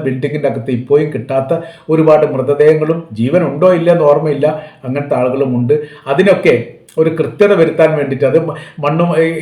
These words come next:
കല്ലൊക്കെ മാന്തി എടുക്കണമെങ്കിൽ അതിൻ്റേതായിരിക്കുന്ന സംവിധാന കാര്യങ്ങൾ വേണം. അത് ഗസയിൽ ഇല്ലല്ലോ. അത് ഉണ്ടാവണമെങ്കിൽ ആര് കൊടുക്കണം? ഇസ്രായേൽ കൊടുക്കണം. മറ്റേതെങ്കിലും രാജ്യങ്ങൾ കൊടുക്കുകയാണെങ്കിലോ അവരങ്ങോട്ട് പ്രവേശിപ്പിക്കുകയില്ല. ഇതാണ് സ്ഥിതി. ഇപ്പോൾ നമ്മൾ പറഞ്ഞു, ഏ, വരുന്ന കാര്യം,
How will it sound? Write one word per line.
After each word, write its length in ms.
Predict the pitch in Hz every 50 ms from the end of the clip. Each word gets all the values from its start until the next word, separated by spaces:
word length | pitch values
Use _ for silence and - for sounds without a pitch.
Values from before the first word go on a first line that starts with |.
| - 160
കല്ലൊക്കെ 280 | 151 156 170 165 175 156 147
മാന്തി 240 | 143 147 156 156 165
എടുക്കണമെങ്കിൽ 380 | 156 156 160 160 151 156 156 160 127 123
അതിൻ്റേതായിരിക്കുന്ന 680 | 123 123 147 165 180 220 220 220 233 233 226 233 240 226 226 202
സംവിധാന 380 | 185 180 190 190 190 190 180 165 165
കാര്യങ്ങൾ 260 | 160 160 160 160 160 156 151
വേണം. 160 | 147 151 156 139
അത് 80 | 131 139 143
ഗസയിൽ 220 | 127 127 139 135 127
ഇല്ലല്ലോ. 340 | 117 123 131 120 113 104 - - - - _ _ _ _ _ 135
അത് 100 | 135 151 151
ഉണ്ടാവണമെങ്കിൽ 420 | 147 151 160 165 165 170 170 170 160 151
ആര് 120 | 151 160 156
കൊടുക്കണം? 340 | 151 143 - - 147 156 156 170 - - - - _ _ _ _ _ _ _ _ _ _ _ _ _ _ _ _ - 233
ഇസ്രായേൽ 300 | - 220 208 190 180 165 160
കൊടുക്കണം. 300 | 160 - 147 160 156 151 139
മറ്റേതെങ്കിലും 400 | 131 - 180 185 190 185 185 170
രാജ്യങ്ങൾ 280 | 170 170 170 190 190 185 175
കൊടുക്കുകയാണെങ്കിലോ 580 | 165 156 156 143 - - 160 160 160 160 170 170 - -
അവരങ്ങോട്ട് 340 | 139 143 147 143 147 143 147 135
പ്രവേശിപ്പിക്കുകയില്ല. 640 | 127 127 127 123 117 131 120 127 117 120 123 120 123
ഇതാണ് 180 | 127 123 127 120
സ്ഥിതി. 180 | 113 117 110 139 156
ഇപ്പോൾ 180 | - 185 175 180 180 - - - -
നമ്മൾ 160 | - 156 170 165 160
പറഞ്ഞു, 200 | 151 160 185 214 208 202 180 185
ഏ, 40 | 180 180 175
വരുന്ന 220 | 170 165 147 160 160 151
കാര്യം, 280 | 147 131 127 131 147 165